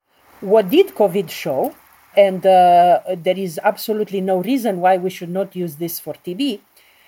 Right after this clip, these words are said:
it showed, first of all, that money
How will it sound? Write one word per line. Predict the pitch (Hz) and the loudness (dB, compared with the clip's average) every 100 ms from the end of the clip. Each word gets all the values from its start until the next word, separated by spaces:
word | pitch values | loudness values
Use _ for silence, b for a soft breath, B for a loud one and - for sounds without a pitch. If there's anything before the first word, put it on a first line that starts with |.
| b | b
it | 214 | -12
showed, | - - 233 294 214 | -10 -4 0 0 -4
first | - 214 - | -8 -8 -4
of | 190 170 | -4 2
all, | 185 220 180 | 2 2 -2
that | 170 175 175 - | 0 0 -2 -10
money | 180 202 381 214 180 | -10 -6 -4 -4 -6